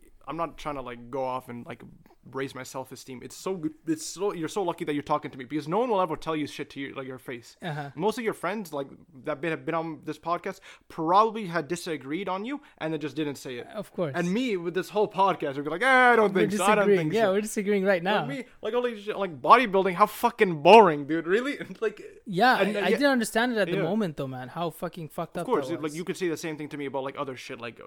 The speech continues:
Speaker 1: yeah,
Speaker 2: Yeah.
Speaker 1: like, we all make mistakes. Like, bodybuilding, it's not, not really unique. You, you know,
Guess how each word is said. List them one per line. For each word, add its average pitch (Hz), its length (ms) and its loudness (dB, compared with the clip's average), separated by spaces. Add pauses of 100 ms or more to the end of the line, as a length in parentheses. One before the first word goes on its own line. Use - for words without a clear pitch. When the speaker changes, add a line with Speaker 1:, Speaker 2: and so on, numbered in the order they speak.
Speaker 1:
yeah, 180 200 -4
Speaker 2:
Yeah. 123 140 -4
Speaker 1:
like, 131 180 -10
we 160 80 -4
all 156 80 -4
make 151 160 -10
mistakes. 143 300 -12
Like, 135 180 -16 (320)
bodybuilding, 214 340 0
it's 202 160 -8
not, 196 140 -6
not 196 180 -2
really 175 180 -4
unique. 151 440 -8
You, 131 100 -12
you 143 240 -10
know, 156 160 -8